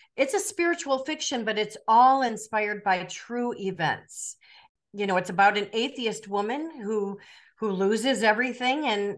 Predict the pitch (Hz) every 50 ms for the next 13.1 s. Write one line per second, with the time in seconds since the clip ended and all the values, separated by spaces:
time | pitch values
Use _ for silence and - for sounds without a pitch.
0 | - 180 180 185 185 190 196 233 - 240 240 240 247 247 - - 262 254 247 233
1 | 269 269 269 240 240 254 269 302 330 320 311 214 190 175 175 - - 220 214 208
2 | 196 190 208 202 196 196 202 214 220 220 220 233 233 226 - - 208 196 196 190
3 | - - - - - _ - 214 294 349 - 262 294 294 277 254 226 233 220 214
4 | 214 202 170 - - - 190 208 185 - - - 302 311 339 311 277 233 202 202
5 | 185 190 - - - - 233 220 202 185 160 185 190 190 202 214 233 254 262 247
6 | 262 254 247 - - - 220 - - 208 208 208 202 196 208 208 202 202 208 -
7 | - - - - - _ _ - 202 190 180 - - - - 240 285 269 285 269
8 | 262 247 233 226 214 - - - 226 202 185 202 - 202 214 220 226 226 226 -
9 | 214 202 180 170 170 - - - 240 262 262 262 196 - 214 226 233 240 247 247
10 | 247 - - - - - 214 190 175 165 165 170 175 170 - - - _ - _
11 | _ _ _ - - - 262 247 - - - 226 190 214 233 240 247 269 269 -
12 | 214 190 240 247 247 240 226 220 202 - - - 233 226 214 190 156 98 78 60
13 | - -